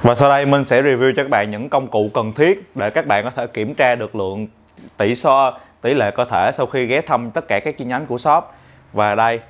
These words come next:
là hai công cụ đặc biệt. Đầu tiên sẽ là chiếc máy đo chiều cao.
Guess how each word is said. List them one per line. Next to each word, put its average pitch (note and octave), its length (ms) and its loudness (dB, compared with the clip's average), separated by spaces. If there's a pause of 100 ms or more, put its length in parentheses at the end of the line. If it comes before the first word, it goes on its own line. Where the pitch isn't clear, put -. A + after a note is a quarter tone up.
là G2+ 100 -6
hai A2+ 140 -4
công - 180 -10
cụ F2+ 320 -4 (480)
đặc - 160 -6
biệt. F#2 280 -4 (600)
Đầu A2 160 2
tiên B2+ 240 4
sẽ D3 120 -2
là C3 120 4
chiếc D#3 180 -6
máy D3+ 180 0
đo C3 120 4
chiều A#2+ 160 -8
cao. B2 340 -2